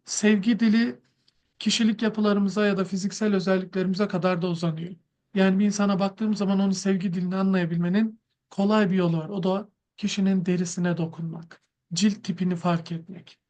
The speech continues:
İlişkinin dinamiklerini anlama açısından da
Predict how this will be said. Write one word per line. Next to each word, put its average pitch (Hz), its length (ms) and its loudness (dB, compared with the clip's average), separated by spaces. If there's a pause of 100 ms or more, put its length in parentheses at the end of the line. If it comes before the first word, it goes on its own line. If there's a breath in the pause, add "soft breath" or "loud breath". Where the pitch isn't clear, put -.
(560)
İlişkinin 220 760 2 (300 soft breath)
dinamiklerini 208 680 4
anlama 208 340 4
açısından 196 640 0
da 196 320 -2